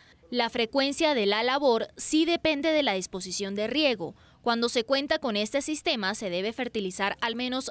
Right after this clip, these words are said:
seis veces al año cada dos meses, y cuando no, se hacen cuatro aplicaciones.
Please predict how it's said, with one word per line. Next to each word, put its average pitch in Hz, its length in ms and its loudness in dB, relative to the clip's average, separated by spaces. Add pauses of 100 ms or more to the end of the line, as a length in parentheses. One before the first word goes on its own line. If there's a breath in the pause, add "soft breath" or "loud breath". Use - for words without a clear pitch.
seis 277 420 0
veces 277 360 0
al 294 160 0
año 220 300 -4
cada 170 360 -6
dos 220 300 0
meses, 247 480 -4 (240 loud breath)
y 311 160 -2
cuando 339 360 2
no, 269 300 0
se 202 220 -2
hacen 247 340 -2
cuatro 262 480 0
aplicaciones. 202 800 -6